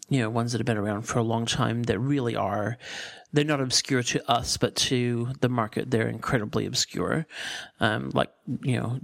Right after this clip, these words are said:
Doctor Alchemy or Angleman or something. Um, but, yeah, I just feel like there's a bigger gap on the D C villain side than Marvel.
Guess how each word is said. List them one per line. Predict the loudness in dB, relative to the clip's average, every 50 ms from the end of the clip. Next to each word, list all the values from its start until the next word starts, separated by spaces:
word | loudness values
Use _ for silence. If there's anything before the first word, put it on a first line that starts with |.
| 2
Doctor | 2 2 2 4 2 2 2
Alchemy | 0 -2 -4 -6 -6 -6 -6 -6 -6 -6 -6
or | -4 -2 0
Angleman | 2 2 2 2 0 -2 -4 -2 -2 -2 -2 -4 -4 -2 -2
or | 0 2 2 2 2 2 0 -2 -2
something. | 0 2 2 2 2 2 2 2 0 -2 -2 -4 -4 -2 -4 -6 -8 -12 -6 0 0
Um, | 2 2 2 0 0
but, | 0 0 0 0 -4 -10 -4 -2
yeah, | 0 0 2 0 0 -2
I |
just | -2 0 0 0 2
feel | 2 0 0
like | 0
there's | 0 0 0 0
a | 0
bigger | 2 0 2 2 0
gap | -2 -2 0 2 2 2 2 0 -2 -2
on | -2 0 0
the | 0
D | 0 0 0 0
C | 0 0 -2 -2
villain | -2 -2 -2 -2 -2 0 0
side | 0 2 2 0 0 0 -2
than | -2 0 0
Marvel. | 0 -2 -2 -2 -2 -4 -4 -4